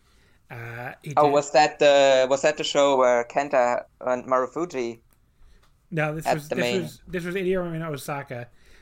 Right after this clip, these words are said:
Speaker 1: So it was
Speaker 2: Oh, okay.
Speaker 1: him, Kaito Kiyomiya, and Keiji Muto against Masaki Mochizuki, Naomichi Marufuji, and Shuhei Taniguchi. So, yeah,
Speaker 2: Oh.
Speaker 1: yeah. He, so it's his first time back in two years. Not, not quite as long as I would've
Speaker 2: Oh, was
Speaker 1: guessed.
Speaker 2: that the, was that the Misawa,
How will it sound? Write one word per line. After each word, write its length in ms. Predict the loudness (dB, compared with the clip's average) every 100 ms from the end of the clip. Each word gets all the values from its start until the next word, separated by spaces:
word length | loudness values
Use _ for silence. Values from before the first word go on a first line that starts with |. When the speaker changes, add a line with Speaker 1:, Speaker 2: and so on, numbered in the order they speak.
| _
Speaker 1:
So 340 | -12 -10 -8
it 80 | -8
was 120 | -2 2
Speaker 2:
Oh, 120 | 2
okay. 100 | 0
Speaker 1:
him, 360 | -4 -6 -8
Kaito 340 | -10 -10 -10 -12
Kiyomiya, 420 | -10 -10 -8 -10
and 120 | -10
Keiji 360 | -10 -10 -10 -10
Muto 460 | -8 -6 -6 -8 -12 _ _ _ _
against 480 | -12 -10 -10 -12 -14
Masaki 440 | -14 -10 -10 -10 -12
Mochizuki, 760 | -12 -12 -10 -10 -10 -10 -10 -12
Naomichi 400 | -12 -12 -12 -14
Marufuji, 440 | -16 -10 -12 -10
and 80 | -14
Shuhei 280 | -14 -14 -14
Taniguchi. 600 | -16 -16 -16 -18 -18 -20 -20 -20 _ _ -20 -20
So, 280 | -16 -14 -14
yeah, 260 | -10 -8 -4
Speaker 2:
Oh. 60 | -2
Speaker 1:
yeah. 140 | -4
He, 220 | -6 -10
so 120 | -6
it's 100 | -8
his 80 | -8
first 200 | -12 -8
time 120 | -6
back 220 | -6 -8 -10
in 60 |
two 180 | -14 -14
years. 320 | -14 -18 -18
Not, 180 | -16 -18 _ _ -20 -12
not 160 | -6 -4
quite 160 | -2 -2
as 100 | -2
long 120 | -6
as 100 | -6
I 20 |
would've 140 | 2
Speaker 2:
Oh, 80 | 4
was 180 | 4 2
Speaker 1:
guessed. 220 | 0 0
Speaker 2:
that 460 | 2 4 6 4 0
the, 60 | -10 _ _ -2
was 100 | 2
that 160 | 2 2
the 80 |
Misawa, 840 | -2 0 2 4 4 4 4 0 -4